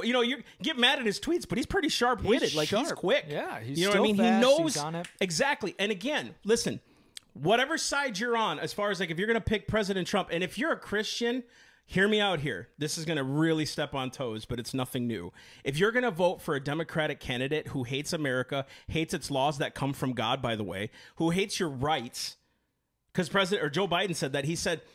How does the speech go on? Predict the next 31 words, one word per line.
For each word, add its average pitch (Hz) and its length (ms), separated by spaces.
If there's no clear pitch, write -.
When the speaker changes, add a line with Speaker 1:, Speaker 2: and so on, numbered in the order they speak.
Speaker 1:
"It's 196 120
not 226 140
about 185 380
your 190 80
rights 139 260
when 139 140
we 143 200
have 143 180
mandatory 143 420
vaccinations. 131 460
It's 135 120
not 214 120
about 170 320
your 151 80
rights." 113 220
Who 311 100
do 370 80
rights 262 220
come 139 200
from? 185 280
God. 170 340
So 220 160
they 208 140
hate 240 260
your 196 120
rights, 208 340
and 262 240
they 233 100
wanna 226 200
slaughter 214 360
babies, 185 420